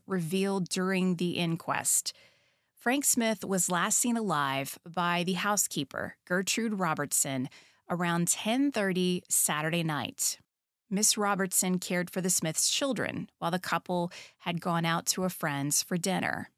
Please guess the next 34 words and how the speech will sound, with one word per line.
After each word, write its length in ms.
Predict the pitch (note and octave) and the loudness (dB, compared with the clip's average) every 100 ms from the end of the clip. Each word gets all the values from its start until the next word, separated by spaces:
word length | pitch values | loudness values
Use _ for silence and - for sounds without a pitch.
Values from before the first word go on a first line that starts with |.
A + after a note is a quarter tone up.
| _ _ _ _ _ | _ _ _ _ _
According 440 | F3+ - A#3 C4 C#4+ | -16 -4 0 2 0
to 100 | C#4 | 0
testimony 600 | - A3+ - G#3+ G3 G3+ | 0 2 2 2 2 0
from 200 | F#3+ F3 | 0 -2
friends 480 | - F3+ E3+ F3 - | 0 0 2 2 2
and 320 | - F#3+ G#3 F#3+ | 0 0 0 0
witnesses 760 | B3 E3 D#3 - - - - _ | 0 0 0 0 -2 -2 -4 _
who 80 | G3 | -2
had 140 | F#3+ F3+ | 0 0
seen 280 | - F3+ | 2 2
Frank 540 | F3 - G3 G3+ A#3 - - | 0 -2 -2 0 -2 -4 -4
and 180 | A3 - | -2 -2
Elsie 540 | A3 - - C3 C#3+ - _ _ _ - | 0 0 0 0 -4 -10 _ _ _ -2
on 240 | E3+ G#3+ | 0 2
Saturday 480 | G#3+ F#3+ F3+ F#3+ A#3+ | 2 2 0 0 0
night, 460 | G#3+ C#3+ B2+ - - - _ _ _ - | 0 0 -2 -4 -6 -10 _ _ _ -10
the 80 | |
couple 320 | F#3 A3+ D4 D4+ | -4 -4 0 -2
spent 280 | - C#4 | 0 0
most 360 | G#3 G3 A3 - | 2 2 4 2
of 80 | A#3 | 0
the 80 | A#3+ | 2
night 300 | B3 A#3+ - _ - | 2 0 -4 _ -6
at 160 | F#3+ G#3+ | -6 -2
the 100 | G3 | 0
home 320 | G3 G3 G3+ | 2 2 2
of 160 | G3+ | 0
those 260 | F#3 G3 - | 0 2 2
friends. 640 | B3+ G#3+ B2+ E2+ - - - _ _ _ - | 2 0 -2 -4 -2 -2 -4 _ _ _ -8
Demopolis 480 | G3 G3 G3+ G#3+ F#3 | -2 0 0 0 0
Police 360 | - G3 G#3+ - | 0 0 0 2
Chief 260 | G#3+ F#3 | 2 0
Davis 440 | - F#3+ G3 F#3 - | -2 -2 0 0 0
testified 800 | - G3+ - F#3+ F3+ D#3 D3 | 0 0 0 -2 0 0 0